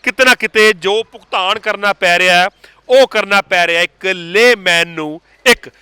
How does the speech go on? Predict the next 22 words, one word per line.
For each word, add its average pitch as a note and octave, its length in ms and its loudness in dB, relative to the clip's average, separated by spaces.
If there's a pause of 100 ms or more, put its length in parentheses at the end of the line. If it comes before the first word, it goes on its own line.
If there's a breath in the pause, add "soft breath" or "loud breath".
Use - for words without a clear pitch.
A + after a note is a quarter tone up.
(140 soft breath)
ਕੰਮਕਾਰ A#3 540 2
ਵਾਲੇ F#3 240 0 (160)
ਆਮ A#3 320 2
ਇਨਸਾਨ F3 420 -2
ਨੂੰ, E3+ 280 -8 (140)
ਇੱਕ G3 300 -8 (480 soft breath)
ਲੋਅਰ A#3+ 340 2
ਮਿਡਲ G#3 220 -2
ਕਲਾਸ, F3+ 440 -2
ਮਿਡਲ A3 260 -2
ਕਲਾਸ, F3 400 0 (480 soft breath)
ਚਾਹੇ A3+ 120 0
ਲੇਬਰ G#3+ 360 2
ਕਲਾਸ G3 320 0
ਹੋਵੇ, F3+ 300 -2 (240 loud breath)
ਜਿਹੜੀ A3 140 2
ਸਕੂਟਰ, B3+ 500 -6
ਮੋਟਰਸਾਈਕਲ G3 800 -2 (200)
ਤੇ G#3+ 80 -2
ਆਪਣੀਆਂ G#3 440 -2
ਕਾਰਾਂ F3+ 300 2
'ਚ B2+ 120 -14